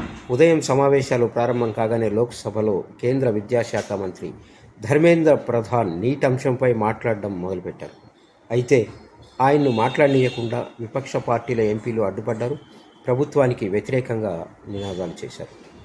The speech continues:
నీట్ యూజీ పరీక్షల్లో జరిగిన అవకతవకలపై లోక్సభలో ప్రధాన ప్రతిపక్ష నేత కాంగ్రెస్ ఎంపీ రాహుల్ గాంధీ మాట్లాడుతూ భారత పరీక్ష విధానం ఒక మోసమని ఆరోపించారు తీవ్రంగా.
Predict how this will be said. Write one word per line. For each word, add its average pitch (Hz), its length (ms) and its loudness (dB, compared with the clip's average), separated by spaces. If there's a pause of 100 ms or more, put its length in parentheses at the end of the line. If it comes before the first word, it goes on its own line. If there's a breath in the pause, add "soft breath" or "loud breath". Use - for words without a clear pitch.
(480 loud breath)
నీట్ 214 300 6
యూజీ 175 400 6
పరీక్షల్లో 139 520 0
జరిగిన 120 280 2
అవకతవకలపై 110 880 -2
లోక్సభలో 113 580 0
ప్రధాన 117 480 -2
ప్రతిపక్ష 113 640 -6
నేత 110 320 -2
కాంగ్రెస్ 110 600 -2
ఎంపీ 101 260 -4
రాహుల్ 117 320 -2
గాంధీ 113 240 0
మాట్లాడుతూ 117 500 -4 (640 loud breath)
భారత 151 380 6
పరీక్ష 135 440 0
విధానం 127 540 0 (420)
ఒక 123 140 -2
మోసమని 131 640 2 (220)
ఆరోపించారు 117 540 -4
తీవ్రంగా. 120 480 -2